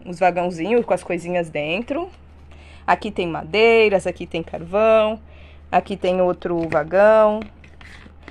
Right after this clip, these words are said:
Aí depois a gente guarda bonitinho e coloca no bolsinho dele.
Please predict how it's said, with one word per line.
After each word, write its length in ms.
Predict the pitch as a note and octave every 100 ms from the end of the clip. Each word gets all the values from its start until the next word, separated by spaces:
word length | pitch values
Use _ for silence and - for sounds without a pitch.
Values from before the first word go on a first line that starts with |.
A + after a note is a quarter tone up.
| - - -
Aí 80 | E3+
depois 220 | F3 F#3+
a 40 |
gente 240 | F#3 F#3+ G3
guarda 280 | F#3+ F#3
bonitinho 540 | F3+ F3 E3+ - G3+ C4+
e 60 |
coloca 400 | - A#3+ A3+ A#3
no 100 | C4+
bolsinho 460 | C4 C4+ C#4 C#4 C#4
dele. 460 | A#3+ A#3 A3+ D3+